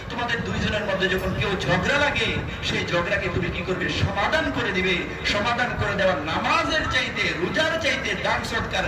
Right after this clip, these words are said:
চাইতে আরো শ্রেষ্ঠ।" জোরে বলেন, "আল্লাহু আকবার।" দেখছেন? আর আমরা কি করি? লাগিয়ে দে, এটা করা যাবে না। সংশোধন করে দেন, আপনার মর্যাদা বাড়িয়ে দিবেন আল্লাহ, আপনার মর্যাদা বাড়িয়ে দিবেন। এটা করতে হবে।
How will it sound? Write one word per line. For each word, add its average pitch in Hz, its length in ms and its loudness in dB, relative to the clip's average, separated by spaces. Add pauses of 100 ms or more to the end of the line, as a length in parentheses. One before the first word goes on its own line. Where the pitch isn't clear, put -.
চাইতে 180 280 2
আরো - 140 2
শ্রেষ্ঠ।" - 340 -2
জোরে 175 260 0
বলেন, 147 200 -2
"আল্লাহু 147 420 0
আকবার।" - 340 0 (880)
দেখছেন? - 300 0 (300)
আর 180 100 -2
আমরা 202 180 0
কি 226 120 -2
করি? 233 360 -2 (680)
লাগিয়ে 156 380 0
দে, 175 220 2 (640)
এটা 175 140 0
করা 160 300 -2
যাবে - 140 -4
না। - 240 -2 (200)
সংশোধন 277 520 0
করে 220 120 2
দেন, 190 120 0
আপনার 180 220 0
মর্যাদা 160 520 0
বাড়িয়ে 151 240 0
দিবেন 139 220 0
আল্লাহ, 123 300 -2 (680)
আপনার 214 200 2
মর্যাদা 247 360 2
বাড়িয়ে 277 260 4
দিবেন। 254 260 0 (1300)
এটা - 160 4
করতে - 320 -2
হবে। - 140 -2